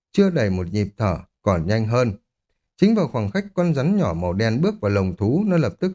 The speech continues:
chui vào lỗ mũi của Lôi Quang Hổ, giống như còn sống vậy. Lôi Quang Hổ vốn dĩ đang lo lắng,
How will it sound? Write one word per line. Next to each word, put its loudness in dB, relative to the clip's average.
chui 0
vào -2
lỗ 0
mũi 2
của -6
Lôi 0
Quang -4
Hổ, 0
giống 2
như 2
còn -6
sống 0
vậy. 0
Lôi 4
Quang 0
Hổ 0
vốn -2
dĩ 0
đang 0
lo 0
lắng, 0